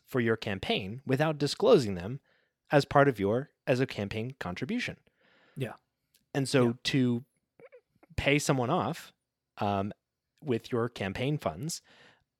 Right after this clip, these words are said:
Speaker 1: uh, or, or even personal funds in order to benefit your campaign is a campaign, either expenditure or contribution. And so hiding that is a falsification of, you know,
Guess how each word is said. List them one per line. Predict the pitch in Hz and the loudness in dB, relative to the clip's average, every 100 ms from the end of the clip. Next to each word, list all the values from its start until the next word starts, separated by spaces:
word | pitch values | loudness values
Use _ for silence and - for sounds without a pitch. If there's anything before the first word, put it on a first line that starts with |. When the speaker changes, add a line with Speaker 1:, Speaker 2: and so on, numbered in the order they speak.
| - | 2
Speaker 1:
uh, | 110 | 2
or, | 110 120 | 2 -2
or | 127 120 | -2 0
even | 127 127 | 0 0
personal | 170 202 120 | 0 0 -2
funds | 92 82 90 143 - _ _ _ - | -6 -8 -10 -10 -12 _ _ _ 0
in | 123 | 4
order | 127 127 135 | 4 4 0
to | - 107 101 104 123 | 0 -2 -2 -4 -4
benefit | - 113 139 - | -2 -2 -2 -4
your | 85 | -6
campaign | 95 107 92 90 95 151 - _ _ _ | -8 -6 -4 -4 -4 -10 -14 _ _ _
is | 104 104 117 147 - - _ _ _ _ | -2 -2 -2 -4 -8 -14 _ _ _ _
a | 107 | -10
campaign, | 107 98 113 110 - | -6 -4 -4 -4 -4
either | 101 | -4
expenditure | 98 - 87 87 - 95 | -4 -6 -10 -8 -6 -6
or | |
contribution. | - 87 - 214 202 120 - - - | -6 -10 -4 -4 -2 -6 -10 -18 -14
And | - 101 | -8 -6
so | - 98 98 101 _ _ _ _ _ - | 0 2 2 0 _ _ _ _ _ -8
hiding | - 196 151 | 2 4 4
that | 90 120 143 _ - | -2 -6 -10 _ -6
is | 113 117 120 - - _ - | -2 -2 -4 -10 -14 _ -14
a | |
falsification | - 101 - - 110 104 107 | -8 -8 -8 -4 -2 -2 -4
of, | 104 - | -6 -6
you | 127 | -4
know, | 98 | -4